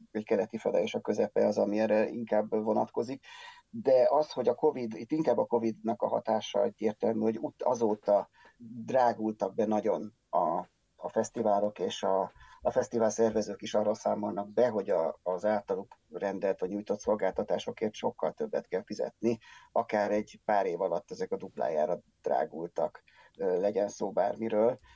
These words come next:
Ö, és ennek, ezzel ugye párhuzamosan a jegyek is, vagy a, vagy a fesztiválok a területén fogyasztható ételek, italok ára, tehát az egész,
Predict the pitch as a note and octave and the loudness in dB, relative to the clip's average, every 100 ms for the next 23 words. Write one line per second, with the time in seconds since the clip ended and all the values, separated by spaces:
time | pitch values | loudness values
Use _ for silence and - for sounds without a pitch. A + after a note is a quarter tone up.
0 | - _ - G#2 G#2 A2 A#2+ A#2+ C3+ B2 | -20 _ -2 2 4 2 2 2 2 2
1 | A#2+ B2+ B2+ B2 B2+ A2 G#2 G#2+ G#2+ G2 | 2 0 0 0 2 2 0 -4 -6 -6
2 | F#2 G2+ C#3 C3+ - A#2+ A2 - D#2 G2+ | -6 -2 2 2 0 -4 -4 0 0 2
3 | D#2+ E2+ - C#2+ D#2+ - - - E2 D2 | 2 0 -2 -2 -2 -2 -4 -4 0 2
4 | D2+ - - G2 F2 C#2+ - E2+ - D#2 | 0 -2 -4 -2 -2 -4 -4 -8 -4 -2
5 | D2+ - C#2 - D2 C#2 C#2+ - A2 F#2 | -4 -4 -6 -4 -4 -2 -2 -2 -2 0
6 | F#2 - A2 G2+ - - - B2 B2+ A#2+ | -2 -4 -4 -2 0 -2 0 -2 -2 -4
7 | C3 A2+ A2 - | -4 -4 -10 -8